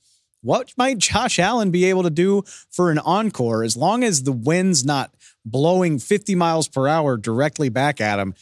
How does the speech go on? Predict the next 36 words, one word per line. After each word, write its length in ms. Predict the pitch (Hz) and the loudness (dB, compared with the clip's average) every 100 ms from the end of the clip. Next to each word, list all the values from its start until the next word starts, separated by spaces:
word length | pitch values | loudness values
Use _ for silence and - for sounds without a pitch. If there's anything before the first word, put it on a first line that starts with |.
| _ _ _ _ | _ _ _ _
He 60 | - | -4
certainly 480 | - 185 240 226 208 | 2 4 2 2 2
has 200 | 185 180 | 2 0
the 140 | 147 156 | 0 2
arm 180 | 165 165 | 0 -2
strength 440 | - 151 139 - | -2 0 -2 -4
to 200 | 131 - | -6 -2
air 200 | 143 147 | -2 0
it 60 | 139 | 0
out 320 | 139 139 131 _ _ _ _ _ _ _ _ _ _ 277 | 0 0 -2 _ _ _ _ _ _ _ _ _ _ -4
within 460 | 185 185 196 202 180 | 0 2 2 2 2
reason. 680 | 156 185 202 147 110 101 | 2 2 2 0 -2 -4
And 240 | 104 131 139 | -2 -2 0
then 120 | 147 | 0
obviously 580 | 139 139 123 113 117 110 | 0 0 -2 -2 -2 -4
the 100 | 104 | -4
guy 360 | 113 117 120 110 - _ | -2 -2 -2 -6 -14 _
can 160 | - 110 | -12 -8
carry 280 | 123 123 117 | -2 -2 -2
the 60 | |
ball 380 | 95 107 107 98 - _ | -4 -2 -2 -4 -10 _
and 100 | 107 | -8
do 160 | 101 113 | -4 -2
anything 420 | 120 120 107 117 | -2 -2 -2 -4
he 100 | 104 | -2
wants 320 | 104 110 113 | -2 -2 -2
to 180 | - 113 | -4 -4
on 100 | 104 | -6
the 80 | 98 | -6
ground. 380 | 87 107 107 101 | -4 -2 -2 -4
I 120 | 110 | -4
think 240 | 117 123 98 _ _ | -4 -4 -8 _ _
it's 140 | 120 | -6
going 280 | - 147 147 | -2 0 0
to 60 | 131 | -2
be 400 | 107 127 117 | 0 0 0